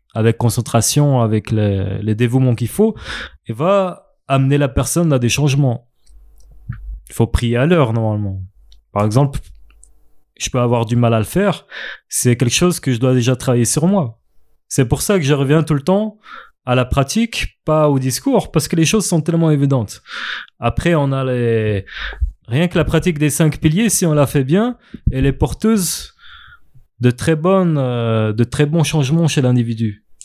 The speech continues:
Et ça, j'en suis persuadé. Mais souvent, on a du mal, enfin, en tout cas, j'ai du mal à le faire pour X raisons. Donc, je dois essayer d'améliorer ces aspects, de corriger ça, ce qui va me, me faire, euh, finalement évoluer spirituellement et personnellement.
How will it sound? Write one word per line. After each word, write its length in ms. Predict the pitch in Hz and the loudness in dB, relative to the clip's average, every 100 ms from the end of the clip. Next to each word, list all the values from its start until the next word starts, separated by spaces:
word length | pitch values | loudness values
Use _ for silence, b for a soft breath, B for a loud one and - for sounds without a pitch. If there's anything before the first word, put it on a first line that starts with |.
| - | -8
Et 60 | 117 | -6
ça, 220 | - 160 | -2 2
j'en 140 | 143 | 2
suis 160 | 131 135 | 2 0
persuadé. 540 | 131 - 139 123 117 | 0 0 0 2 0
Mais 120 | 120 127 | 2 0
souvent, 380 | 165 160 202 | 0 0 2
on 80 | 170 | 2
a 80 | 147 | 2
du 140 | 131 | 2
mal, 380 | 135 156 156 131 | 2 2 2 0
enfin, 160 | - 123 | -2 0
en 120 | 123 | 0
tout 120 | 117 | 0
cas, 180 | 135 151 | 0 0
j'ai 220 | 113 151 | 2 0
du 100 | 147 147 | 2 2
mal 220 | 151 143 | 4 2
à 40 | |
le 60 | 113 | -2
faire 400 | - 240 - - B B B B | -2 -2 -2 -8 B B B B
pour 240 | 151 139 - | -2 0 0
X 180 | 147 - | 0 0
raisons. 420 | 143 139 226 233 | 0 2 2 2
Donc, 260 | 175 170 - | 0 -2 -4
je 140 | 123 | -4
dois 340 | 156 185 208 147 | 0 2 2 0
essayer 420 | 139 - 170 185 | -2 0 0 2
d'améliorer 560 | 143 135 139 143 139 131 | 2 0 2 2 2 0
ces 240 | - 123 | 0 0
aspects, 260 | 117 - 220 | 0 0 2
de 160 | 160 | 2
corriger 380 | 135 139 123 131 | 0 0 2 0
ça, 280 | 147 214 220 B B B | 2 0 0 B B B
ce 160 | - - | -8 -4
qui 120 | 160 | -2
va 200 | 156 175 | 2 2
me, 580 | 156 147 139 135 131 123 - B B B - | 4 2 2 0 0 -2 -4 B B B -14
me 280 | 185 143 123 | -4 2 2
faire, 380 | 110 175 175 139 | 2 0 2 2
euh, 80 | 131 | 0
finalement 480 | 107 135 139 147 156 | -2 0 2 2 2
évoluer 420 | 131 135 135 143 | 2 2 2 0
spirituellement 680 | - 139 120 127 123 147 147 | -2 0 0 2 2 2 2
et 60 | 120 | 0
personnellement. 680 | 123 - 120 123 123 107 | -2 -2 0 2 0 -4